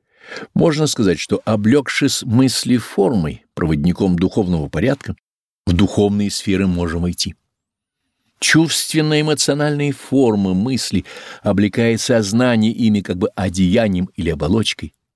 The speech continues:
в сферы, созвучные им, и вовлекают сознание. Конечно, три тела остаются основой,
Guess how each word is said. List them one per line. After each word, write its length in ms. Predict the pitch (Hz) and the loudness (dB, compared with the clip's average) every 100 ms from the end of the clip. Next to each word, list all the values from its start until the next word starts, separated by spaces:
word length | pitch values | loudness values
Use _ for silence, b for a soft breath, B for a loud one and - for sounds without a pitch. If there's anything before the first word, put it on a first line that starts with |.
| _ _ _ _ _ - | _ _ _ _ _ -4
в 60 | |
сферы, 560 | - - 127 120 90 90 | -2 0 2 2 2 -6
созвучные 720 | - 85 78 80 - - 123 | -8 -8 -6 -4 -4 0 0
им, 140 | 151 b b b b - | 0 b b b b 0
и 120 | 113 | 2
вовлекают 580 | 107 98 92 90 82 78 | 4 2 -2 -4 -6 -6
сознание. 460 | 71 67 - 76 - _ _ _ _ _ _ _ _ _ - | -8 -6 -8 -10 -16 _ _ _ _ _ _ _ _ _ -4
Конечно, 600 | 82 127 185 - - 139 | 2 4 2 0 -4 -6
три 280 | 117 127 110 | -4 -6 -4
тела 380 | - 135 143 127 | 0 2 2 0
остаются 600 | - 113 131 - 113 113 | 0 0 0 0 0 0
основой, 500 | - - 165 98 | 0 0 0 0